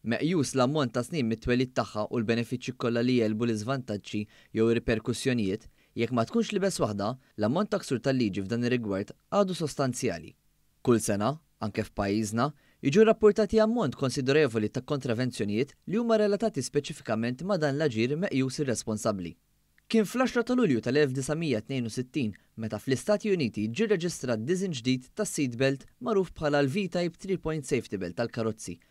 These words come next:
mill-inġinier Svediż Nils Bolin. Sa dak iż-żmien, is-seatbelt kienet tradizzjonalment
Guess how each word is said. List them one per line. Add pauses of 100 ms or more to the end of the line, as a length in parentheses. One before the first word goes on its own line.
(240)
mill-inġinier
Svediż
Nils
Bolin. (420)
Sa
dak
iż-żmien, (320)
is-seatbelt
kienet
tradizzjonalment